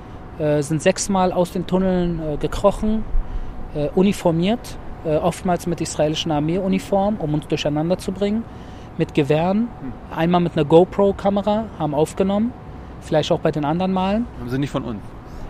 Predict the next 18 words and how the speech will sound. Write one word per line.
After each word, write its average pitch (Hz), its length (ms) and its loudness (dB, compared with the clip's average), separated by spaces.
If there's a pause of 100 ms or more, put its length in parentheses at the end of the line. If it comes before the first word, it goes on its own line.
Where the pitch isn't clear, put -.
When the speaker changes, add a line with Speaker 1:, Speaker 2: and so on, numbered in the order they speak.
(280)
Speaker 1:
Fünf, 220 220 4
fünfmal 202 640 2
haben 175 160 4
wir 185 80 8
es - 120 0
geschafft, - 520 0
äh, 147 800 2 (460)
sie, 160 420 0
äh, 143 720 2
zu - 120 -2
entdecken, 170 500 2 (520)
haben 160 200 2
geschossen. 226 540 2 (520)
Äh, 143 640 4 (880)
oftmals 180 580 0
sind 170 160 2
sie 156 140 -2
zurück 165 320 -2